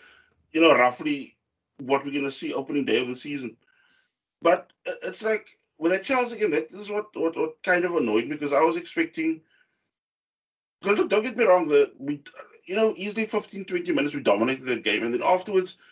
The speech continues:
we started going to a sort of game plan that I don't know if it was now Arteta's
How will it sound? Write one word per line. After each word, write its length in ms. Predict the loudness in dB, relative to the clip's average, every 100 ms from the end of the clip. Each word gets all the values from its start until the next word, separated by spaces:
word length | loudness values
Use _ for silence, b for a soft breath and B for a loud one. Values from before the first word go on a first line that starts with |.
| b b _ _ -6
we 140 | -4
started 320 | 2 2 2
going 260 | 2 0 0
to 160 | 0 0
a 40 |
sort 200 | 0 -2
of 200 | -2 0
game 280 | 2 4 2
plan 380 | 0 0 2 0
that 120 | -2
I 60 |
don't 160 | 2 4
know 60 | 4
if 100 | 2
it 80 |
was 160 | 0 0
now 300 | 0 0 -2 -6
Arteta's 840 | -4 0 0 2 0 0 -6 -16